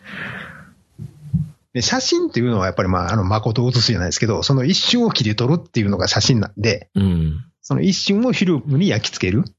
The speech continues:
Speaker 2: うん。
Speaker 1: だからもう、今はその、光、まあ、イレ-、あの、イレブンとかしたらもう一瞬じゃないですよね。
Speaker 2: うん。
Speaker 1: もう前後左右全部入れてくるんだから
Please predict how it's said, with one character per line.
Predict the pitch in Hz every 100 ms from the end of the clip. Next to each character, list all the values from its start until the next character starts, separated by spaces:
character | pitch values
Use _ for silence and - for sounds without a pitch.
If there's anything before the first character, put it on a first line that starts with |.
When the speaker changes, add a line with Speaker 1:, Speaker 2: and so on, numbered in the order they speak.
| -
Speaker 2:
う |
ん。 | 87 80 76 131 107 _ _ _ _ _ - _ _ 147
Speaker 1:
だ | 180
か |
ら | 120
も | 123
う、 | - _ _
今 | 143 262
は | 170 101
そ | 113
の、 | 107 98 87 90 - - - _ - _ _ _ _ _ _ -
光、 | - 160 151 - _
ま | 139
あ、 | 107
イ | 156
レ-、 | 180
あ | 139 - 127
の、 | 113
イ |
レ | 143
ブ | 156
ン | 110 90 -
と | -
か | 95
し | -
た | 95
ら |
も | 92 90 80 -
う |
一 | 165
瞬 | - 196
じ | 107
ゃ |
な | 95
い |
で | 104
す | -
よ |
ね。 | 101 151 - 165
Speaker 2:
う |
ん。 | 85 78
Speaker 1:
も | 78
う | 101
前 | 208
後 | 170 107
左 | 127 135
右 | 107
全 | 156 175
部 | 113
入 |
れ | 123
て | 131
く | 98
る |
ん | 87
だ | 90
か | 95
ら | 104 73